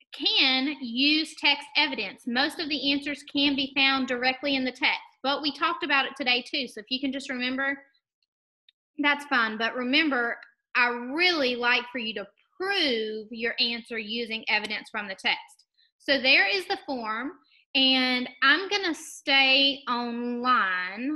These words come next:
here on Zoom. So if you guys just wanna keep Zoom in the background, that, that'll be fine.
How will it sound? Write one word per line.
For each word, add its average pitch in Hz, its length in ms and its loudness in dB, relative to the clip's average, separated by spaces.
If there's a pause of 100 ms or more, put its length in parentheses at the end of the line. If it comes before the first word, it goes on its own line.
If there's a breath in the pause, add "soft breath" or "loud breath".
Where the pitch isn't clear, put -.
here 269 320 2
on 240 220 0
Zoom. 247 380 0
So 285 100 -4
if 254 100 -6
you 285 100 0
guys 302 220 2
just 285 160 -8
wanna 277 260 0 (360)
keep 294 300 -2
Zoom 285 260 2
in 285 80 0
the 254 60 -2
background, 294 680 2
that, 240 240 2
that'll 262 180 0
be 277 220 -4
fine. 269 380 0